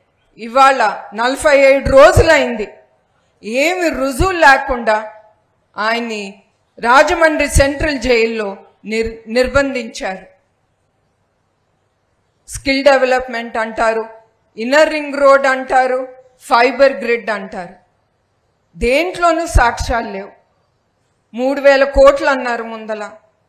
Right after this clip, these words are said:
తర్వాత మూడు వందల డెబ్బై అన్నారు, ఇప్పుడు ఇరవై ఏడు వేల,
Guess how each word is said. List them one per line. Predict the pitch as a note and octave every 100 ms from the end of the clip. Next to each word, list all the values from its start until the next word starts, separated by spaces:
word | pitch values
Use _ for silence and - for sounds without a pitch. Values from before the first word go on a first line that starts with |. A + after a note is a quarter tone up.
| _ _ _ _ _ _ _ _ _ _ _ B3
తర్వాత | A#3+ B3 A#3+ A#3+
మూడు | A3+ A3+ A#3+
వందల | A#3 A3 G#3+ G#3 G3
డెబ్బై | E3 G3+ F#3+ A#3 B3
అన్నారు, | A#3 A3 G#3+ G#3 A3 _ _ _ _ _ _ _ G3
ఇప్పుడు | - G#3
ఇరవై | G3 G3 G3+
ఏడు | G3+ G3+ G3+ F#3+
వేల, | F#3+ G3+ G3+ F#3